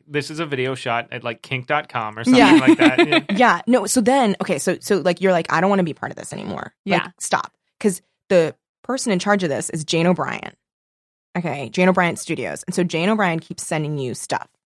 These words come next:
Speaker 2: to, like, keep you coming back and doing videos. You get
Speaker 3: Okay.
Speaker 2: a thousand dollars cash in the mail. You get a car. You get,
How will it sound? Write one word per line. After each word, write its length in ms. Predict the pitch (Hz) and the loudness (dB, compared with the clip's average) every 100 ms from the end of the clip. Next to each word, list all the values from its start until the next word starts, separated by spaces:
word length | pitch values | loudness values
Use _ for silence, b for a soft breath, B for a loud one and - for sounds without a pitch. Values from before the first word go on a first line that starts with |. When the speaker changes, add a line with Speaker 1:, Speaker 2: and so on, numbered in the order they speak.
| _ _ _ _ _ _ - | _ _ _ _ _ _ -8
Speaker 2:
to, 80 | 190 | -4
like, 200 | 143 - _ _ | -4 -6 _ _
keep 260 | - 185 - | -14 -12 -12
you 60 | |
coming 280 | 180 180 160 | -8 -4 -4
back 160 | 143 143 | -4 -6
and 80 | 135 | -8
doing 140 | 131 | -10
videos. 440 | 113 110 65 - - | -10 -12 -14 -14 -8
You 60 | |
get 100 | 160 165 | -4 -2
Speaker 3:
Okay. 100 | 185 | 0
Speaker 2:
a 20 | |
thousand 220 | 165 170 | 0 0
dollars 220 | 165 151 | -4 -4
cash 240 | - 117 - | -8 -10 -12
in 60 | |
the 60 | 113 | -16
mail. 240 | 78 57 - | -20 -20 -18
You 60 | - | -2
get 120 | 180 | -2
a 40 | 175 | -2
car. 460 | - - - - _ _ _ _ _ - | -6 -8 -8 -12 _ _ _ _ _ -2
You 100 | 190 | 2
get, 280 | 196 - | 2 2